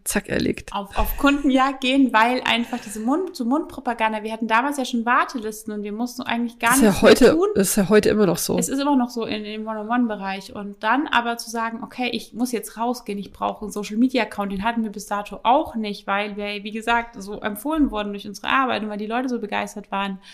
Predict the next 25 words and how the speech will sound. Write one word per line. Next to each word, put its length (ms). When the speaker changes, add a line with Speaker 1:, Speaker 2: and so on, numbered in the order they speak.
Speaker 2:
Und 140
dann 160
rauszugehen 680
und 100
unsere 220
Sachen 260
zu 120
verkaufen. 680
Und 220
ich 100
habe 140
für 80
Kunden 400
gelauncht. 480
Das 100
habe 140
ich 100
schon 140
seit 160
vier, 260
fünf 300
Jahren 260
auch 60
Speaker 1:
Ja. 60
Speaker 2:
in 60